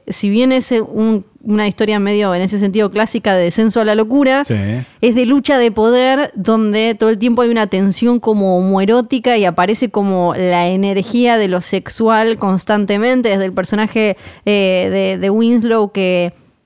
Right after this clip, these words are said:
Speaker 1: se masturba con la sirena, y el otro que se pone en bolas en el faro, y ellos dos que todo el tiempo decís como se van a matar, se van a coger, se van a coger a la, <laughs> a la gaviota, no sé.
Speaker 2: No, la gaviota la hacen algo mucho peor.
Speaker 1: Sí.
Speaker 2: Yo,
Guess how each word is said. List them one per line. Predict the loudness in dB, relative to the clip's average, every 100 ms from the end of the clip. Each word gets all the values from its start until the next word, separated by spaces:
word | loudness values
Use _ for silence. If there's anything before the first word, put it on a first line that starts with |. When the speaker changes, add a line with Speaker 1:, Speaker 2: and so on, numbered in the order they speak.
| _ _ _ _
Speaker 1:
se | 0 0
masturba | 0 0 2 2
con | 0 -2
la | -4
sirena, | -2 0 2 2 0 0 -2
y | -2 -2
el | 0
otro | 0 0
que | -2
se | -6
pone | -2 -2
en | 0 2
bolas | 2 2 0 -2
en | -2
el | -2 0
faro, | 0 2 2 0 -4 -8
y | -2
ellos | 0 0
dos | 0 -2
que | -2
todo | -2
el | -2
tiempo | 0 0 0
decís | 0 0
como | -2 -2
se | -2
van | 0
a | 0
matar, | -2 0 2 2 -2 -8 -10
se | -2
van | 0
a | 0
coger, | -4 -2 -2 0
se | 0
van | -2
a | 0
coger | -4 -2 0
a | 0
la, | 0 0 0 -2 -10
<laughs> | -20 -6
a | 0
la | 2
gaviota, | 2 2 2 2 0 0 2 0 -2
no | -4 -2
sé. | -2 -2 -8 -16 -4
Speaker 2:
No, | -2
la | 0
gaviota | 0 0
la | -2
hacen | -2
algo | 0
mucho | -2 -2 -2
peor. | -2 -4 -8
Speaker 1:
Sí. | -10 -6
Speaker 2:
Yo, | 0 2